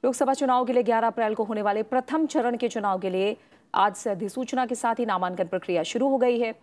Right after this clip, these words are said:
इस चरण में बीस राज्यों की इक्यानवे लोकसभा सीटों पर मतदान होना है। इन सीटों पर नामांकन दाखिल करने की आखिरी तारीख पच्चीस मार्च होगी।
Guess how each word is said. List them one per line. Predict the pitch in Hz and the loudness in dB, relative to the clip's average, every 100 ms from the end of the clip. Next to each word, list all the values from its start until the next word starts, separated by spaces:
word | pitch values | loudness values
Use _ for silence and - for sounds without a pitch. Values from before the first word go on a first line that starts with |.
| _ _ _ _ | _ _ _ _
इस | 254 254 | -2 2
चरण | 269 269 | 2 2
में | 269 | 2
बीस | 202 311 302 | 2 0 2
राज्यों | 262 220 254 | 0 0 -2
की | 269 | -2
इक्यानवे | 240 240 226 233 | -2 0 0 0
लोकसभा | 214 208 214 202 | -2 -2 -2 -4
सीटों | - 220 226 | -4 -2 0
पर | 208 | 0
मतदान | 202 175 160 120 | -2 -2 -2 -2
होना | - 160 | -4 -8
है। | - - - - _ _ _ _ _ _ _ _ _ _ _ _ _ _ _ _ _ _ _ _ _ _ _ _ _ _ _ _ _ _ _ _ _ - | -10 -12 -14 -18 _ _ _ _ _ _ _ _ _ _ _ _ _ _ _ _ _ _ _ _ _ _ _ _ _ _ _ _ _ _ _ _ _ -8
इन | 214 | -4
सीटों | 240 220 | 0 2
पर | 247 254 | 4 2
नामांकन | 247 202 202 208 202 | 2 0 0 -2 0
दाखिल | 190 196 | -2 -2
करने | 190 190 185 | -6 -4 -2
की | 185 | -4
आखिरी | 180 214 | -4 -4
तारीख | 180 208 226 | -2 -2 -2
पच्चीस | 180 - 175 - | -6 -6 -10 -4
मार्च | 185 214 | -4 -2
होगी। | 247 226 262 | -2 -2 -4